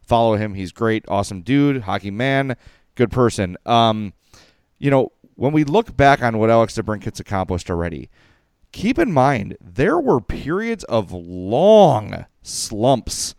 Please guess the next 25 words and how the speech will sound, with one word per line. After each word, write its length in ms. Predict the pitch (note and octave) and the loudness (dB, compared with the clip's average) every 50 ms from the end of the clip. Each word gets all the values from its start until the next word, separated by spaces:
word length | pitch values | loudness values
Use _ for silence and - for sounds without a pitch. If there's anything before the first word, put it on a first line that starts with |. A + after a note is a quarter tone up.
| _ _ _ _ _ _ _ _ - | _ _ _ _ _ _ _ _ 4
where 160 | B2 C3 A#2+ | 4 6 6
he 160 | B2 F3+ F#3+ | 6 2 2
would 240 | F3+ E3 D#3 A#2+ A2+ | 2 2 2 4 6
go, 240 | C3 D3+ C#3 B2+ A#2 | 8 10 10 10 8
you 220 | G2+ - B2+ B2+ | 4 2 0 0
know, 140 | A2 G#2 F#2+ - _ _ _ _ _ _ _ _ _ - | 0 0 -2 -6 _ _ _ _ _ _ _ _ _ -10
ten, 420 | - - F3 F3+ F#3 D#3+ C#3+ B2 | -6 -2 0 0 0 0 -4 -8
twelve, 440 | - - C#3+ D#3+ E3+ D#3 C#3+ A#2+ G#2+ | -6 0 2 6 6 6 6 4 2
thirteen 520 | - E3 E3+ F3 - - F3 E3 D3+ C3+ | 0 0 0 0 -2 -6 -10 -8 -8 -8
games 260 | A#2+ B2+ C#3+ D#3 C#3 | -8 -6 -6 -6 -6
without 240 | A#2+ G2+ A2+ B2 A#2 | -6 -4 -2 -4 -4
a 60 | A2 | -4
goal. 540 | F2 E2+ F#2 A#2 C#3 C#3+ A#2 F#2 C2 - - _ _ _ _ _ _ _ - _ _ | -6 -2 0 2 2 4 2 0 -2 -6 -12 _ _ _ _ _ _ _ -20 _ _
And 180 | B2 B2+ B2+ B2 | 0 0 2 2
you're 140 | B2+ C3 B2 | 2 2 2
like, 220 | A#2 G#2+ F#2 E2+ | 2 0 0 -2
"Man, 240 | G#2 E3 G#3+ E3+ A#2 | -4 -2 0 0 0
what, 140 | C3+ - - | 0 -2 -4
this 280 | - C#2+ F#2 D3 F3 - | -8 -8 -8 -8 -6 -2
guy 200 | - B2 A2+ G#2 | 0 0 2 2
is 160 | G2+ F#2+ F2 | 0 -2 -2
really 240 | B2 E3 E3+ C#3+ A#2+ | -2 -2 0 0 -2
a 40 | G#2 | -2
streaky 380 | - - - D#3 D3 - A2+ | -4 -6 -10 -10 -10 -10 -12
scorer." 480 | G2 - - - E3 F3+ E3 C3 A#2+ - | -12 -12 -6 -4 -2 0 0 0 0 -2